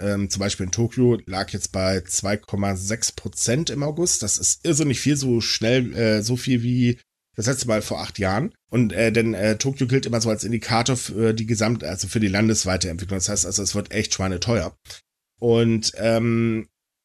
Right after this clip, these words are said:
man kämpft ja mit mehreren Problemen. Also zum Beispiel, dass die Bank of Japan einfach den Zinssatz nicht anheben will, weil die Bank of Japan sagt halt weiterhin, ach, das ist nur ein kurzzeitiger Effekt, der dauert zwar schon seit ein paar Monaten, aber das,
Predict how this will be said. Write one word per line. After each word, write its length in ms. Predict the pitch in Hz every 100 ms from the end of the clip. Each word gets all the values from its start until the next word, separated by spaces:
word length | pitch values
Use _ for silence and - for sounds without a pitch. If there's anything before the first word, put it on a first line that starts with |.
| -
man 180 | 117 117
kämpft 280 | 147 156 151
ja 60 |
mit 120 | 139
mehreren 320 | 110 131 131 123
Problemen. 380 | 113 107 127
Also 140 | 101 95
zum 120 | 92
Beispiel, 240 | 104 110 113
dass 120 | -
die 380 | 113 110 104 -
Bank 220 | - 110 98
of 100 | 104
Japan 360 | 101 - 113 110
einfach 220 | 110 110
den 160 | 123
Zinssatz 500 | 117 190 220 110 -
nicht 140 | 98 92
anheben 380 | 104 107 107 101
will, 180 | 160
weil 100 | 123
die 80 | 104
Bank 200 | 95 110
of 100 | 95
Japan 320 | - 104 110 117
sagt 200 | 117 113
halt 140 | 98
weiterhin, 360 | 110 110 117 120
ach, 100 | -
das 200 | 107 143
ist 120 | 156
nur 120 | 185
ein 40 |
kurzzeitiger 600 | - 156 - 147 120 120 127
Effekt, 300 | 127 151 123
der 80 |
dauert 240 | 110 151 139
zwar 120 | 135
schon 200 | 131 135
seit 160 | 131 131
ein 80 |
paar 120 | 123 131
Monaten, 460 | 143 151 135 131
aber 220 | 90 165
das, 260 | 78 - -